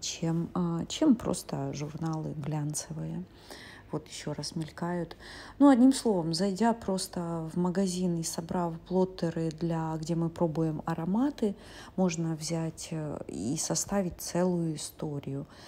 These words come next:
Я уже говорила, что мне нравится такая идея, понравилась для того, чтобы,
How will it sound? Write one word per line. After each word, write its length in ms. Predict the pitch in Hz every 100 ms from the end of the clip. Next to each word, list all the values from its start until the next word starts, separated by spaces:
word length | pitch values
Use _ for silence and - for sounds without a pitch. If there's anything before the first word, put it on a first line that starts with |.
| - -
Я 340 | 160 170 160 -
уже 200 | 160 - -
говорила, 480 | 156 160 156 147 156
что 180 | -
мне 180 | 156 160
нравится 680 | 156 160 151 147 147 - 147 -
такая 400 | - 151 147 143
идея, 520 | 147 139 185 285 262
понравилась 840 | - 170 160 160 156 156 151 160 -
для 140 | 156
того, 340 | - 151 156
чтобы, 520 | 175 - 147 143 151